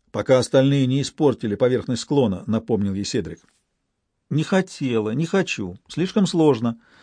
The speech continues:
«С тобой ничего не случится.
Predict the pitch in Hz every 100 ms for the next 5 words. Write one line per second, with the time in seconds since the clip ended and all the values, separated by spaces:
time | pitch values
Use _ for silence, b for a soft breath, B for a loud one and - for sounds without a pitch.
0 | b b b b b b b b - -
1 | 131 127 110 185 214 165 151 143 135 185
2 | 185 185 175 120 104 - 113